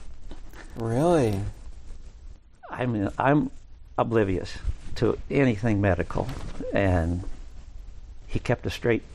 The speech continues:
Speaker 2: face for about three to ten seconds, and finally he just starts tearing up, and he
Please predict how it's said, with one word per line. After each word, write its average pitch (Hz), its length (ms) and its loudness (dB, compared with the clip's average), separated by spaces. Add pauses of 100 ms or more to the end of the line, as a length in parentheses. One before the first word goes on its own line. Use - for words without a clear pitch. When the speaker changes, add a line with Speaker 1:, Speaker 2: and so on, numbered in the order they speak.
(100)
Speaker 2:
face 107 220 4
for - 200 0
about 95 300 2 (880)
three 123 180 6
to 98 100 2
ten 95 300 2
seconds, - 580 -4
and 87 160 -4
finally 90 300 2
he 85 120 0
just - 200 -6
starts - 320 -2
tearing 101 360 2
up, 90 240 4
and - 100 -10
he - 40 -6